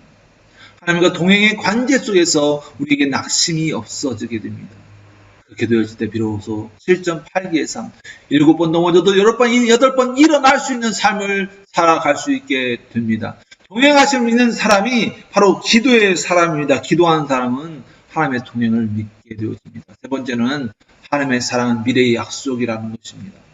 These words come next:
고난받는 백성을 지키시며 돌아오게 하십니다. 돌아오게 하실 거라고 반복적으로 말씀하고 계십니다. 이십칠 절과 이십팔 절의 말씀은 참 별로 다르지 않은 것을 반복해서 쓰여진 것으로 볼 수가 있습니다.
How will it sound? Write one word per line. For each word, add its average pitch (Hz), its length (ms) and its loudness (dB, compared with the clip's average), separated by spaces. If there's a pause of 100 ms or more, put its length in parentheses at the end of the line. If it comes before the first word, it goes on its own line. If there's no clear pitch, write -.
(500)
고난받는 120 500 -2
백성을 117 380 -4
지키시며 113 600 -8
돌아오게 151 520 -4
하십니다. - 460 -10 (1160)
돌아오게 196 440 2
하실 165 300 0
거라고 151 400 -2 (200)
반복적으로 151 720 0
말씀하고 120 760 -4
계십니다. - 560 -14
이십칠 175 400 -2
절과 208 560 2
이십팔 214 420 0
절의 202 260 -2
말씀은 185 520 0 (300)
참 247 240 0 (400)
별로 196 320 4 (200)
다르지 214 340 2
않은 196 220 -2
것을 196 240 -2
반복해서 220 720 -2
쓰여진 233 420 2
것으로 185 320 0
볼 151 160 0
수가 147 220 -6
있습니다. - 420 -10